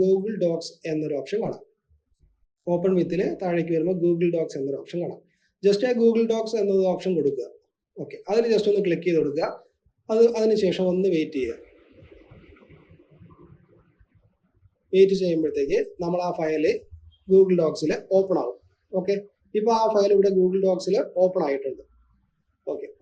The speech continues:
ഓപ്പൺ ആയി കഴിഞ്ഞു. ഇപ്പോഴേ നമുക്ക് ഇതിനകത്ത് ഈ ജെ പെഗ് ഫയൽ ആയിട്ടാണ് ഇതിനെ കാണാൻ കഴിയുന്നത്. Just മൗസ് ഒന്ന് താഴേക്ക് ഒന്ന് റോൾ ചെയ്യുക. റോൾ ചെയ്യുമ്പോഴത്തേക്ക് നമ്മുടെ ഇതിനകത്തുള്ള കണ്ടന്റ്, എന്തൊക്കെ കണ്ടന്റുകൾ ഉണ്ടോ അതെല്ലാം അതിനകത്ത്, അതായത്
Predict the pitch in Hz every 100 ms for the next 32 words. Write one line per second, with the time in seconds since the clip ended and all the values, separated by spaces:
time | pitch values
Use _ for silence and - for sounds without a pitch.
0 | 185 190 196 175 156 147 165 269 - 202
1 | 196 233 240 240 214 214 214 214 220 208
2 | 196 196 202 202 190 180 180 175 175 180
3 | 165 170 170 139 127 - - _ _ _
4 | - 175 170 277 240 190 185 190 170 175
5 | 170 170 185 180 180 170 185 - _ _
6 | - _ _ - 156 156 156 139 156 -
7 | - _ 160 165 185 170 151 151 143 139
8 | 127 170 - - _ _ 190 196 220 220
9 | 196 185 214 226 226 220 202 208 185 170
10 | 185 190 185 220 - 180 175 185 196 214
11 | 214 190 175 185 190 185 180 151 147 156
12 | - - 175 175 160 151 - - _ 165
13 | 170 185 185 190 185 190 185